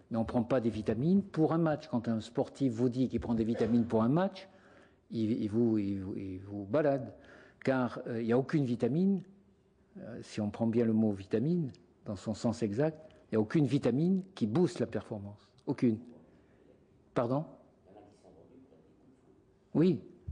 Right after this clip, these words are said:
oui, mais, euh, ça aussi, la, la, la publicité, euh, euh, il faut vendre. Donc on sort des, des termes qui ne sont pas forcément, euh, euh, en rapport avec la, la réalité du produit. En tout cas, à partir, une vitamine, une vraie vitamine,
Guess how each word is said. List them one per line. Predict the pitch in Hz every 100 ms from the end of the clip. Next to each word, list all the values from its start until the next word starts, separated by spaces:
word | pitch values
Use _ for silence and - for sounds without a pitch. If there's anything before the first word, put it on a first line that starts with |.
| -
oui, | 120 160
mais, | 131 110
euh, | 107 107
ça | 104 131
aussi, | 110 95 151 135
la, | 113 107
la, | 104 101
la | 98
publicité, | - 104 107 - 110 - 165 151
euh, | 120 107 101 95 - _ _ _ -
euh, | 117 117 117
il | 107
faut | 135
vendre. | 127 170 123 101 - 117
Donc | 123 139
on | 107 110
sort | - 143 123
des, | 113 107
des | 101 107
termes | 147 151 143 127 107
qui | 104 104
ne |
sont | - 110
pas | 113
forcément, | 113 104 123 117 131 123
euh, | 113 104 - - - _ -
euh, | 117 123 -
en | 117
rapport | 107 117 143 120
avec | 113 113
la, | 110 110
la | 110
réalité | 104 113 110 117
du | 107
produit. | 143 151 156 - - - - 120
En |
tout | 110
cas, | 131
à | 131
partir, | 151 - - -
une | 131 131 139 139
vitamine, | 127 160 156 156 147 113
une | 113
vraie | 110 135
vitamine, | 113 110 123 147 139 110